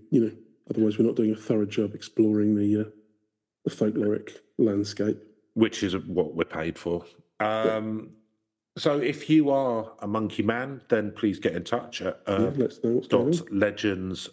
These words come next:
Speaker 2: dot podcast at gmail dot com, or you can Twitter us at, uh, Legends Urbane. Uh, and, you know,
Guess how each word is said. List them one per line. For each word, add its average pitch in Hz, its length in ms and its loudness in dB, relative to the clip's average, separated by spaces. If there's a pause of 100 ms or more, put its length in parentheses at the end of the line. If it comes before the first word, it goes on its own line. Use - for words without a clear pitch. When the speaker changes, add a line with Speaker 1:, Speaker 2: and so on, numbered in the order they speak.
Speaker 2:
dot - 320 -10
podcast - 560 -6
at 95 120 -6
gmail 90 340 0
dot - 160 -4
com, 98 400 -4 (640)
or 123 560 2
you 107 160 0
can 95 400 -4
Twitter 87 480 -4
us - 300 -8 (120)
at, - 500 -10 (800)
uh, 87 320 0
Legends 90 560 -2 (100)
Urbane. 98 760 -2 (680)
Uh, 107 420 0
and, 117 400 -4
you 123 80 2
know, 110 180 -2